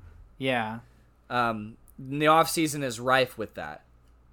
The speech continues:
Speaker 1: I mean, again, Josh Gordon wasn't allowed to do it, but Drew was with, with this fucker. I don't
Speaker 2: From
Speaker 1: get
Speaker 2: what
Speaker 1: it.
Speaker 2: I heard, Drew Brees,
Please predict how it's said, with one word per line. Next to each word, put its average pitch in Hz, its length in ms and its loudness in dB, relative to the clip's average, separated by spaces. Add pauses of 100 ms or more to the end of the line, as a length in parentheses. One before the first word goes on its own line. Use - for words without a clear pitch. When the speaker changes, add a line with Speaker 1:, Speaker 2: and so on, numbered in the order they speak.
(800)
Speaker 1:
I 160 40 -10
mean, 151 240 -6
again, 127 500 -6
Josh 160 320 6
Gordon 135 560 0 (160)
wasn't 123 280 -2
allowed 113 240 -2
to 117 80 -8
do 110 200 -4
it, 113 100 -8
but 117 120 -6
Drew 131 260 0
was 151 480 2
with, 120 220 -4 (180)
with 127 260 -6
this 131 180 -6
fucker. 156 380 -2
I 139 140 0
don't 131 100 -2
Speaker 2:
From 180 100 0
Speaker 1:
get 185 100 2
Speaker 2:
what 185 120 8
Speaker 1:
it. 202 60 12
Speaker 2:
I 214 120 10
heard, 226 260 4
Drew 175 200 2
Brees, 175 360 0